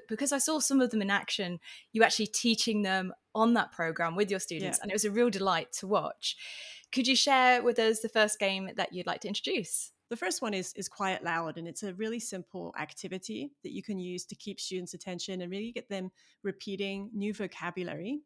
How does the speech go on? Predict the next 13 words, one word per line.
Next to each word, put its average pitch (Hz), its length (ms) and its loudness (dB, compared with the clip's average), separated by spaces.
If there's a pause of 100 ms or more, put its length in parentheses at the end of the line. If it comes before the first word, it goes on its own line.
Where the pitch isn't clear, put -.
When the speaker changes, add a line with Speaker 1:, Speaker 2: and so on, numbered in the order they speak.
Speaker 2:
in 196 120 -6
a 185 60 -6
fun 185 340 -8
way, 170 340 -6 (300)
um, 175 360 -6
that 180 120 -10
kind 233 160 -4
of 262 60 -2
avoids 190 420 -2
that 180 200 -2
awkward 185 520 -6 (500)
kind 180 180 -4
of, 175 240 -8